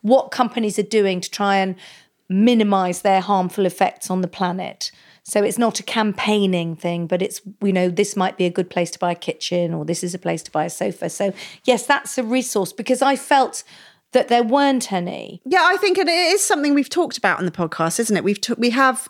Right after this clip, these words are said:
Speaker 2: sort of broached the subject of sustainability, but it's come very much from a, like, a shopping angle. Like you say, you know, where we can make do, recycle,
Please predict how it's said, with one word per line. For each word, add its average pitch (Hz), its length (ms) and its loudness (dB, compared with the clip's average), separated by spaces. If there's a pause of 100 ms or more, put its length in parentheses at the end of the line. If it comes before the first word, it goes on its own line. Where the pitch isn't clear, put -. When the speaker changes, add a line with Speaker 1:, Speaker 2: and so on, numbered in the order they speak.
Speaker 2:
sort 220 220 -2
of 196 160 -2
broached 226 560 2
the 196 40 -6
subject - 540 -4
of 165 80 -6
sustainability, 170 680 -2
but 196 80 2
it's - 140 -2
come 262 280 2
very 240 160 4
much 220 240 0
from 214 100 -2
a, 208 40 4
like, 196 320 2
a - 20 0
shopping 214 460 0
angle. 170 500 -4 (360)
Like 233 140 2
you 214 60 -2
say, 208 340 4
you 196 140 2
know, 180 300 2 (320)
where 196 280 4
we 196 80 2
can 196 220 -2
make 190 400 -2
do, 247 580 4
recycle, 226 1300 0